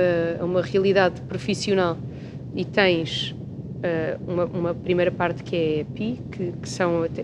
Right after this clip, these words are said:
é até tipo ao décimo segundo, numa vertente profissional da coisa,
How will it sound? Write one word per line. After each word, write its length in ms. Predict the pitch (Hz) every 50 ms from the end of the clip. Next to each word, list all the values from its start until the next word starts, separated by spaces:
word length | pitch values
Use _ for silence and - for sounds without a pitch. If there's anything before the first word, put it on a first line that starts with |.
| 131 165
é 40 | 165
até 220 | 151 - - 165 147
tipo 200 | - - - 160
ao 40 | 156
décimo 320 | 160 151 - - - 170
segundo, 380 | - - - 214 220 233 226 - - - - - - - - - - - - - -
numa 200 | 180 175 175 175
vertente 520 | 170 - - - 175 170 - - - - - - - - - -
profissional 720 | - - - - - - - 196 185 185 190 190 202 190 - - -
da 80 | 190 185
coisa, 400 | - - 233 254 247 247 254